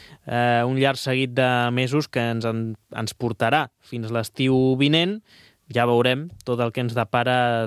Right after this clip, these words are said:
tota aquesta nova temporada que encarem amb molta il·lusió i moltes ganes també de compartir-la amb tots i totes vosaltres. Avui comencem a l'Esports catorze. La setmana que ve,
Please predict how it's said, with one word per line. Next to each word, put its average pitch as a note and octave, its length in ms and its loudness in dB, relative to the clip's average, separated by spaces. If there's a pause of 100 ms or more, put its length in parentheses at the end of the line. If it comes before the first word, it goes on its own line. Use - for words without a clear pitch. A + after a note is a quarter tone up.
tota A#2+ 160 -4
aquesta A#2+ 320 -2
nova B2 240 0
temporada A#2+ 640 0
que A#2+ 120 -2 (260)
encarem C3 340 0
amb C3+ 80 0
molta D#3 240 0
il·lusió C#3+ 320 0
i D3+ 80 2
moltes C#3+ 320 0
ganes C#3+ 240 0
també C3+ 380 -2 (340)
de B2+ 560 2
compartir-la D3 800 0
amb C3 240 -6
tots D#3 220 0
i - 20 2
totes C#3 560 0
vosaltres. G#2+ 640 -2
Avui C#3 160 0
comencem E3 540 -2 (760)
a B2+ 140 0
l'Esports B2+ 360 0
catorze. C3+ 540 0
La A#2+ 160 0
setmana D#3+ 400 0
que E3+ 160 2
ve, F#3 140 4